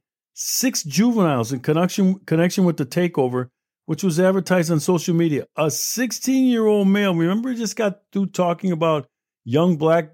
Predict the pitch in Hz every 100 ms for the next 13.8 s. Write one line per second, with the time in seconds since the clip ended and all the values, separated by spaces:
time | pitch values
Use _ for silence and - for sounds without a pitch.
0 | - - 127 117 123 165 165 117 123 139
1 | 170 196 - - _ _ _ _ _ _
2 | _ _ _ _ _ _ _ _ _ _
3 | _ _ _ _ _ _ _ - 143 254
4 | 220 269 254 254 226 208 208 190 - -
5 | 185 170 170 - 180 226 240 226 202 208
6 | 180 190 190 160 151 147 170 165 135 131
7 | 139 127 - 196 190 185 - 165 143 _
8 | - - 156 143 165 151 160 139 165 156
9 | 151 151 123 _ _ _ - 151 160 156
10 | 156 135 123 165 160 147 135 151 131 -
11 | - _ _ _ _ _ _ _ _ _
12 | _ _ _ _ _ _ _ _ - 190
13 | 180 240 240 208 214 190 190 -